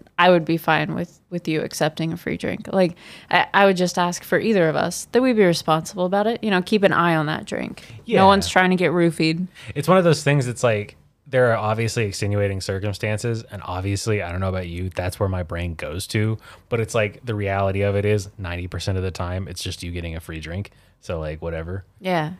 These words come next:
Speaker 2: Not
Speaker 1: And then
Speaker 2: me. That ain't gonna happen to me.
Speaker 1: And then at, when you're, like, seventy percent of the way through your drink, like, right when they're about to ask, you know, "Can I get you another?"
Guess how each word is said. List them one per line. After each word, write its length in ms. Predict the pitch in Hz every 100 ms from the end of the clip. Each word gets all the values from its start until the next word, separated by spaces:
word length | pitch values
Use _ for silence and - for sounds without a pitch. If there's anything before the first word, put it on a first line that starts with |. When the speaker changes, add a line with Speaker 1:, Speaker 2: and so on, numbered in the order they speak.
| _
Speaker 2:
Not 100 | -
Speaker 1:
And 80 | 180
then 40 | 170
Speaker 2:
me. 280 | 160 117 -
That 160 | - 98
ain't 120 | 95
gonna 120 | 90
happen 240 | 87 85 85
to 60 | 82
me. 100 | 185
Speaker 1:
And 140 | 180
then 320 | 175 175 170 - _ -
at, 240 | 160 -
when 220 | 180 180
you're, 180 | 170 170
like, 360 | 165 160 151 - -
seventy 600 | - - 165 165 175 175
percent 420 | - 170 - 175
of 60 | 170
the 60 | 175
way 180 | 170
through 160 | 170 170
your 100 | 165
drink, 420 | 156 160 165 175 - -
like, 200 | 160 156
right 220 | 160 151
when 140 | 165
they're 180 | 160 160
about 280 | 156 160 160
to 120 | -
ask, 440 | - 147 147 - -
you 120 | 160
know, 260 | 143 135 151 - _ -
"Can 100 | 202
I 60 |
get 260 | 180 180 -
you 40 | 160
another?" 480 | - 147 165 208